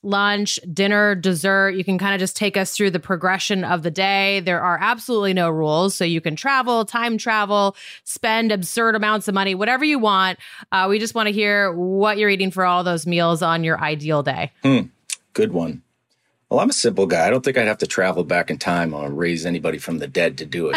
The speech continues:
Speaker 1: <laughs> Okay,
Speaker 2: I
Speaker 1: fair.
Speaker 2: think for me, the perfect breakfast would be an omelet. And I love watching Bobby Flay talk about his Southwestern style of cooking with all the peppers. So Bobby could make me an omelet.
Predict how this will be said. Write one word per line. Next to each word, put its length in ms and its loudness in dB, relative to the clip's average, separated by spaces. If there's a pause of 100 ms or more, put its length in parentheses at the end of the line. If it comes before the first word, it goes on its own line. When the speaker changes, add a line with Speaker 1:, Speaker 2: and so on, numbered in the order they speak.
(120)
Speaker 1:
<laughs> 60 2 (420)
Okay, 300 -4 (340)
Speaker 2:
I 120 2
Speaker 1:
fair. 80 2
Speaker 2:
think 180 0
for 100 0
me, 280 2 (100)
the 100 -2
perfect 380 0
breakfast 560 0
would 180 0
be 140 0
an 100 2
omelet. 520 2
And 400 -2 (340)
I 80 2
love 200 2
watching 360 0
Bobby 260 0
Flay 280 0
talk 260 -2
about 240 0
his 220 -2
Southwestern 720 0
style 280 0
of 100 -12
cooking 260 -2
with 100 -4
all 120 0
the 80 -6
peppers. 340 -2
So 100 0
Bobby 280 0
could 160 -2
make 180 0
me 80 0
an 100 0
omelet. 400 -6